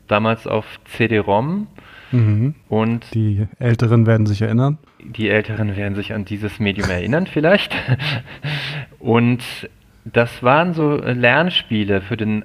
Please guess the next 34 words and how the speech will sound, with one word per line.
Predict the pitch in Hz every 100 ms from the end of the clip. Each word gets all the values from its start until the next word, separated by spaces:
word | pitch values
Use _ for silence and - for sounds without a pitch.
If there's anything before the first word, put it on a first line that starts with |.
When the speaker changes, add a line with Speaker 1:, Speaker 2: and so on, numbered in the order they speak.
| -
Speaker 1:
Nach-, | 107 117 -
also | 110 101
wie | 107 113
wir |
gesagt | 107 107 113 110
haben, | 104
Nachmittagsmarkt. | 117 135 - 92 - 95 90 -
Also | 95 98
wenn | 101
die | 98 101 - - -
Kinder | 117 113 107
nach | 113
der | - 117
Schule | - 117 117 113 113 - - - _
dann | - 104
auch | 104
noch | 104
was | 104
spielen, | - 127 135 135
wo | 117
sie | 113
was | 107 -
lernen | 110 110 135 143
können | 139 135 120
über | 110
Natur, | 104 101 - 120 120 117 107 104 -
über | 101 95 95 95 - - -
den | 104 101
Körper | 104 101 104 113
und | 107
so | 107
weiter, | 104 110 135 123
dann, | 110 107 110 - -
ähm, | 107 104